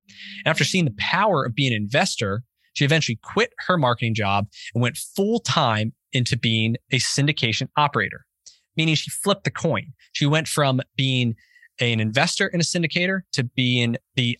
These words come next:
operator or the general partner. You know, those terms are sometimes used interchangeable.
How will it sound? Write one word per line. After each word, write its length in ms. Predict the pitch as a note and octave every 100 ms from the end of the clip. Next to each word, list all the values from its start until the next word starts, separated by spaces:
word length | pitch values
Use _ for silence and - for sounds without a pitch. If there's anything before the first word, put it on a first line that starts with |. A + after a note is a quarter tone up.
| -
operator 520 | D#3+ - G#2+ G2+ - _ -
or 100 | B2+
the 100 | A2+
general 340 | D#3 D#3 C#3+
partner. 540 | - C3+ C3 B2 A#2 - _ - - - _
You 100 | A#2+
know, 100 | G#2+
those 220 | A2+ A#2
terms 260 | - C3+ A#2+
are 60 | A#2
sometimes 360 | B2+ A#2 A2+
used 180 | A2+ A2
interchangeable. 640 | G#2 G2+ A2+ G#2 G#2 G#2